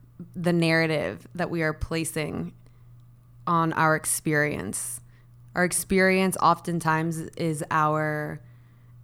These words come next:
our, um, like, explanation of the experience rather than just the experience itself. But when we're able to finally get to the point where we can separate ourselves from our thoughts, like Paula just said,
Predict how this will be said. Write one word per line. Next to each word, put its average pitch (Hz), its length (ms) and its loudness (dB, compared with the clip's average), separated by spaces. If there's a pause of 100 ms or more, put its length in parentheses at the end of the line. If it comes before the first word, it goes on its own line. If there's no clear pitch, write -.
(580)
our, 156 760 2
um, - 320 -8
like, 160 200 -6
explanation 156 760 -2
of 143 100 -4
the 143 100 -2
experience 143 540 -6
rather 156 240 0
than 151 200 -2
just 151 220 -2
the 156 60 -4
experience 151 640 -6
itself. 156 600 -4
But 160 140 -6
when 160 180 -2
we're 160 120 -2
able 170 380 -2
to 165 200 -6
finally 156 380 -2
get 156 220 -4
to 165 80 -6
the 160 100 -6
point 165 360 -6
where 165 120 -4
we 160 160 -2
can 156 300 -6
separate 156 400 -2
ourselves 156 400 -4
from 165 140 -4
our 151 80 -4
thoughts, 165 560 -2
like 175 200 -8
Paula 175 280 0
just 180 180 -10
said, 202 300 -4